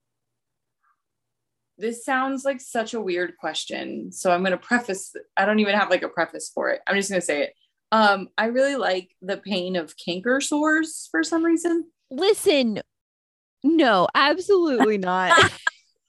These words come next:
Speaker 1: So, like, I'm getting one right now, and I just keep fucking with it. And, like, there isn't a pain, like, a small pain like that that you enjoy. Like,
Speaker 2: Do you remember we had this conversation, like,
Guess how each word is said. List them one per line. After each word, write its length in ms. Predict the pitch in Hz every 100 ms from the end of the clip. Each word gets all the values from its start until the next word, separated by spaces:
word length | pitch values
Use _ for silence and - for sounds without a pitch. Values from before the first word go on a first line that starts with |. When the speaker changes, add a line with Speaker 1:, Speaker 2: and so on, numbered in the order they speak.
| - 539
Speaker 1:
So, 60 | 311
like, 260 | 294 262 -
I'm 120 | 247 175
getting 380 | 196 226 269
one 180 | 277 285
right 260 | 285 277 269
now, 400 | 277 269 277 277 _ _ -
and 100 | 220
I 80 | 220
just 300 | 226 226 -
keep 240 | 220 - -
fucking 320 | 190 247 247
with 180 | 254 269
it. 240 | 262 254 -
And, 240 | 214 214
like, 260 | 208 190 - _ _ _ _ _ _
there 100 | 262
isn't 300 | 311 320 330
a 80 | 330
pain, 360 | 294 294 285
like, 160 | 269 262
a 120 | 247
small 480 | 226 - 214 202 208
pain 260 | 226 226 226
like 240 | 220 226
that 240 | 233 226
that 160 | 214 196
you 140 | 208
enjoy. 500 | 208 220 175 185 214 240 233
Like, 260 | 190 165 _ _ _ _ _ _ _ _ _ _ _ _ _ _ _ _ _ _ _
Speaker 2:
Do 60 |
you 100 | 320 605
remember 320 | 277 226 381
we 140 | 285 254
had 200 | 202 180
this 140 | 254
conversation, 720 | - 240 196 - 156 - 196
like, 200 | 208 147